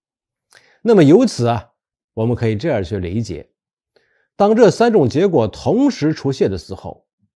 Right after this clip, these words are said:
我们可以把它理解成为是这个项目运作的过程中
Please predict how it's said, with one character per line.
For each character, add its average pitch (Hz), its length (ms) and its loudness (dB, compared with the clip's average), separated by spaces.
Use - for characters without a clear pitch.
我 101 160 -8
们 107 100 -4
可 - 160 -12
以 101 80 -6
把 85 160 -10
它 87 160 -12
理 87 220 -10
解 82 160 -12
成 90 220 -16
为 78 280 -20
是 110 260 -6
这 135 160 -2
个 107 100 0
项 127 380 -6
目 123 180 -2
运 175 400 -2
作 95 320 -4
的 95 140 -14
过 - 200 -8
程 95 220 -8
中 175 260 -2